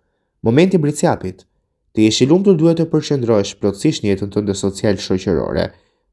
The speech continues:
Puna e gjithmonë shtohet për ju në krishtlindje. Tani, disa ditë pushim, kështu që duhet i shfrytëzoni ato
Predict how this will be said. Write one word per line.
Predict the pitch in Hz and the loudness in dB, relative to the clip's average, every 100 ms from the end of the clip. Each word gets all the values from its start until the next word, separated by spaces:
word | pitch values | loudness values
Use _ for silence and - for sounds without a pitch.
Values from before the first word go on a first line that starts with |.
| - | 0
Puna | 123 117 | 2 4
e | 104 | 2
gjithmonë | 98 98 110 107 - | 0 -2 -2 -4 -4
shtohet | - 135 123 - - | 2 2 2 0 -4
për | 107 | 0
ju | 131 123 | 0 -2
në | 87 | -4
krishtlindje. | 95 95 - 82 87 87 90 _ _ _ _ _ _ _ _ - | -4 -6 -8 -8 -8 -8 -10 _ _ _ _ _ _ _ _ -2
Tani, | 113 131 208 - _ _ _ | 0 2 0 -4 _ _ _
disa | 120 127 180 | -2 0 2
ditë | 185 190 | 2 2
pushim, | 180 - 85 87 _ _ _ - | 0 0 -4 -6 _ _ _ -6
kështu | 120 143 135 | -4 -2 0
që | |
duhet | 127 120 | 2 2
i | 113 | 0
shfrytëzoni | - 117 110 147 120 | -2 -2 2 2 2
ato | 101 131 | 2 0